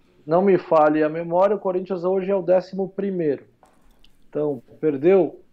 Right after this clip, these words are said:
duas posições aí com, com o encerramento da última rodada. Ainda tem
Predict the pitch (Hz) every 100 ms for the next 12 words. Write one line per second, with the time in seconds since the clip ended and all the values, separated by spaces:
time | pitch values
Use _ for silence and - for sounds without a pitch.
0 | _ _ _ 160 208 190 - 185 175 147
1 | 175 170 143 147 147 143 143 123 113 -
2 | 131 127 143 123 135 139 131 135 131 127
3 | 139 147 147 175 143 156 156 - _ _
4 | 160 160 196 233 233 196 226 139